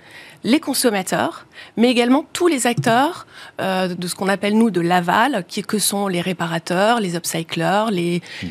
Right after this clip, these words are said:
Speaker 1: les acteurs du réemploi. Et donc, notre plateforme, elle rassemble tout ce petit monde, j'allais dire, pour justement, euh, répondre à notre raison d'être. Euh, nous, Moom, on est une entreprise à mission.
Speaker 2: Oui.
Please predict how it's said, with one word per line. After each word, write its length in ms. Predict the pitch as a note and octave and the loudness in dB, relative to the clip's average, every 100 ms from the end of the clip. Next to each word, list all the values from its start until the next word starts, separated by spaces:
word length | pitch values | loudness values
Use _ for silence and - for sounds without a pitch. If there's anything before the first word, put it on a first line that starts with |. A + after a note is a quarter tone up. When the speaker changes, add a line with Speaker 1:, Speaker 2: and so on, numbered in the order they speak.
| F2 | -6
Speaker 1:
les 180 | D#3 F#3 | 0 0
acteurs 240 | F3 G3 | 2 0
du 100 | F3+ | -2
réemploi. 680 | F#3 F3+ F3+ - F3 G3 F4 - - - | 0 2 0 2 4 4 2 -6 -16 -10
Et 120 | - G#3 | -2 4
donc, 200 | C4 C4+ - _ | 4 2 -8 _
notre 180 | A#3+ C#4+ | 2 2
plateforme, 580 | - A#3 - A#3+ B3+ F#4 - | 2 0 2 4 4 4 2
elle 140 | A3+ | 2
rassemble 500 | A3+ A#3 - D#4+ C4 | 2 0 0 0 0
tout 180 | G#3+ F4 | 0 0
ce 120 | F4+ | 2
petit 220 | A3+ - | -2 0
monde, 240 | F3 G3+ D4+ | 0 2 2
j'allais 220 | F#3 E3+ | 2 0
dire, 200 | E3+ D#4+ - - - - - - | -2 -6 -8 -14 -12 -12 -12 -4
pour 240 | D4 C4 | 0 2
justement, 560 | A#3 B3 C4+ C4 C4 B3 | 2 2 4 6 6 2
euh, 100 | F3+ | 0
répondre 680 | F3 A3 B3+ B3+ B3+ G3+ F3 | 0 0 2 2 2 0 -2
à 100 | F3 | -2
notre 200 | F#3+ F#3 | 0 -2
raison 280 | - G#3+ F3+ | -2 -2 0
d'être. 400 | F#3 C#4+ - - - - - - | 0 0 -6 -14 -14 -14 -14 -4
Euh, 160 | F#3 | 0
nous, 160 | F#3 G#3+ | 4 6
Moom, 260 | A3+ B3+ A3+ | 6 6 4
on 140 | F#3 | 4
est 260 | G3+ G#3+ - | 2 2 0
une 140 | G3 F#3+ | 0 0
entreprise 440 | F#3 F#3+ - F#3+ | 0 -4 -4 0
à 80 | F3 | 0
mission. 300 | F3 - G4+ - | 0 -2 -6 -8
Speaker 2:
Oui. 240 | F2+ E2+ | -10 -8